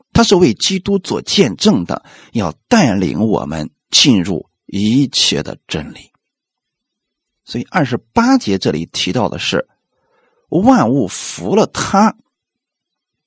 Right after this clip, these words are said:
这里指的又是耶稣基督了。子就很明显说的是圣子耶稣，耶稣基督降世为人，完成救赎之功的目的，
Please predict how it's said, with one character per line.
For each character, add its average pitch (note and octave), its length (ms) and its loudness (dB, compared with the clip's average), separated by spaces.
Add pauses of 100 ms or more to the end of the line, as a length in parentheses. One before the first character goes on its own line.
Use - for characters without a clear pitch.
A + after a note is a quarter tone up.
(380)
这 B3+ 140 2
里 A#2+ 160 2
指 F2 180 -4
的 F2 100 -2
又 F2 140 -2
是 D#2+ 160 -6
耶 D#2 120 -6
稣 A#1+ 200 -10
基 - 140 -14
督 - 160 -18
了。 - 140 -20 (460)
子 G2+ 480 0 (340)
就 G2 200 0
很 E2+ 240 -6
明 F#2 260 -2
显 B1 320 -6 (680)
说 G2+ 300 0
的 C#2+ 100 -6
是 C2+ 180 -8
圣 D#2 520 -2
子 - 320 -14
耶 D2+ 180 -8
稣， G1+ 280 -10 (1500)
耶 A#3+ 220 6
稣 G#3+ 220 4
基 F3+ 180 0
督 E3 180 4
降 C3 460 2
世 A2+ 260 -2
为 F2+ 260 0
人， F#2 300 -2 (360)
完 A2 400 4
成 C#3+ 360 -2
救 C#3 360 4
赎 C3 340 0
之 F3 220 -2
功 D3+ 300 2
的 D2+ 140 -4
目 D#3+ 380 4
的， - 260 -10